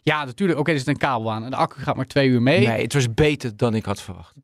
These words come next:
Speaker 1: Dat wou ik voor
Speaker 2: Het
Speaker 1: je
Speaker 2: was,
Speaker 1: zeggen.
Speaker 2: het was voor mij echt beter.
Speaker 1: Nou ja, in ieder geval dat ze
Speaker 2: Dan kan je
Speaker 1: het
Speaker 2: die
Speaker 1: op een
Speaker 2: tweede
Speaker 1: hele
Speaker 2: batterij
Speaker 1: geloofwaardige, zelfverzekerde
Speaker 2: Ja,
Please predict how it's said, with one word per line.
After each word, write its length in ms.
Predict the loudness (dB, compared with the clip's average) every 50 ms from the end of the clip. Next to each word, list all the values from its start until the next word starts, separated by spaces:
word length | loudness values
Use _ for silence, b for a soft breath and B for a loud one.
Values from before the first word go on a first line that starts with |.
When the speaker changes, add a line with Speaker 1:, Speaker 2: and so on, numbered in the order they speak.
| _ _ _ _ _ -20 -20 -20 -20 _
Speaker 1:
Dat 180 | 0 2 2 2
wou 180 | 2 2 0 0
ik 80 | -2
voor 140 | -4 -2 -2
Speaker 2:
Het 80 | 0 2
Speaker 1:
je 60 | 0
Speaker 2:
was, 80 | 0
Speaker 1:
zeggen. 180 | -2 -2 -2 -2
Speaker 2:
het 100 | -2 0
was 140 | -2 -2 -2
voor 120 | -2 -2
mij 140 | -2 -2 -2
echt 140 | -2 -2 0
beter. 360 | 2 2 2 0 -2 -8 -14 _ _
Speaker 1:
Nou 160 | 0 2 2
ja, 80 | 2
in 80 | 2 2
ieder 160 | 2 2 2
geval 400 | 2 0 -2 0 0 0 2 2
dat 180 | 0 0 0 0
ze 100 | -2 -4
Speaker 2:
Dan 80 | -2
kan 120 | -2 0 0
je 40 | 0
Speaker 1:
het 80 | 2 2
Speaker 2:
die 100 | 2 2
Speaker 1:
op 40 |
een 60 | 2 2
Speaker 2:
tweede 140 | 2 2 2
Speaker 1:
hele 80 | 0 0
Speaker 2:
batterij 520 | 0 -2 -2 0 0 0 0 0 0 0
Speaker 1:
geloofwaardige, 920 | 2 2 2 2 2 0 0 0 0 0 0 -2 -4 -6 -8 -6 -6 -6
zelfverzekerde 680 | -4 -2 0 0 2 2 2 2 2 2 2 2 0 0
Speaker 2:
Ja, 40 | 0